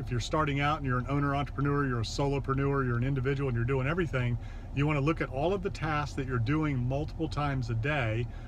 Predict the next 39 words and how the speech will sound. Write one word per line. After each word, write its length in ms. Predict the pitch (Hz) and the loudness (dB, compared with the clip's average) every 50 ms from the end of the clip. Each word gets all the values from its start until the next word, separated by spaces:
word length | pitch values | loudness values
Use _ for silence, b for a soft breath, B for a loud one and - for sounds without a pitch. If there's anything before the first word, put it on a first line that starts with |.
| B B - | B B 0
whether 200 | 131 127 127 127 | 0 2 2 0
it's 140 | 113 - | -2 -2
onboarding 680 | - 147 139 143 156 156 143 143 151 156 147 147 143 139 | -2 0 0 2 2 2 0 0 2 2 2 0 0 0
a 20 | |
new 140 | 139 143 135 | 0 0 -2
client, 500 | - - 151 139 135 123 113 104 107 - B B B B B B B | -2 -2 -2 -2 0 0 0 -2 -4 -6 B B B B B B B
uh, 240 | 131 123 120 117 117 | 0 0 0 0 0
talking, 680 | 117 117 139 147 156 147 - 165 151 147 147 143 139 127 - - 151 | -2 -2 0 0 0 0 0 0 0 0 0 0 -2 -4 -6 -6 -2
you 140 | 143 139 | 0 0
know, 100 | 131 123 113 | 0 0 0
to 200 | - - 147 139 | 0 0 0 0
a 40 | 135 | 0
new 140 | 143 139 | 0 0
client, 540 | 123 - - 143 139 139 135 131 123 113 110 B B B B B B B - | -2 -4 -4 -2 0 0 0 0 0 -2 -4 B B B B B B B -8
talking 420 | - - - 156 143 - 165 156 131 | -4 0 2 2 2 2 0 0 0
to 220 | - 156 151 143 | 0 0 0 0
a 40 | 135 | 0
vendor, 760 | 123 123 139 139 139 139 135 131 127 120 120 113 113 113 - | 0 0 0 0 0 0 0 2 0 0 0 -2 -2 -4 -4
uh, 360 | 123 120 120 117 113 117 117 120 | -2 -2 0 0 0 0 -2 -2
you 160 | 127 139 131 | -2 -2 -2
know, 80 | 120 | -2
shipping 460 | 110 - - - 170 165 180 170 156 151 | -2 -2 0 0 0 2 2 0 0 0
a 40 | |
product, 420 | 127 - 147 147 139 127 113 110 - 131 | -2 0 2 2 2 2 0 -2 -2 0
whatever 320 | 135 147 190 208 254 240 | 0 2 2 2 0 -2
it 120 | 208 156 | -2 -2
is 280 | 165 175 175 165 143 117 | 0 2 2 2 2 0
that 100 | 131 127 | -2 -2
you're 140 | 127 127 120 | -2 0 0
doing 320 | 113 151 165 160 139 123 | 2 2 2 2 2 2
multiple 440 | 117 117 127 135 156 151 - 170 165 | 0 0 0 -2 -2 -4 -4 -4 -4
times 320 | - 147 156 147 139 123 | -2 0 0 0 0 -2
a 40 | 123 | -2
day 240 | 131 143 143 135 127 | 0 0 0 0 0
over 180 | 127 139 131 147 | -2 -2 -2 -2
and 100 | 139 143 | -2 0
over 120 | 131 131 | 0 0
and 100 | 131 131 | 0 0
over, 240 | 131 117 113 113 | 0 0 0 -2